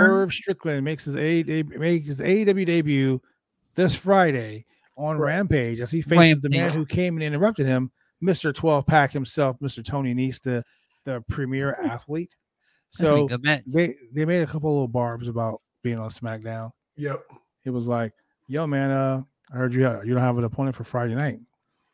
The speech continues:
Speaker 3: <laughs>
Speaker 1: It's like, "Well, you know, we used to do it on Friday night before. We can do it on Friday night again."
Speaker 2: Yep.
Speaker 1: "And I'm gonna go ahead and bless you with that ass whooping.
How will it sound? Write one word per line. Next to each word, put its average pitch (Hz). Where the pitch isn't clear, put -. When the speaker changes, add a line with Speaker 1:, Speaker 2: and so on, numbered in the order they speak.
Speaker 3:
<laughs> -
Speaker 1:
It's 107
like, 123
"Well, 127
you 127
know, 131
we 131
used 139
to 117
do 123
it 120
on 113
Friday 117
night 117
before. 139
We 208
can 170
do 143
it -
on 131
Friday 139
night 135
again." 135
Speaker 2:
Yep. 156
Speaker 1:
"And 135
I'm 120
gonna 117
go 131
ahead 135
and 127
bless 143
you 113
with 127
that 127
ass 131
whooping. 101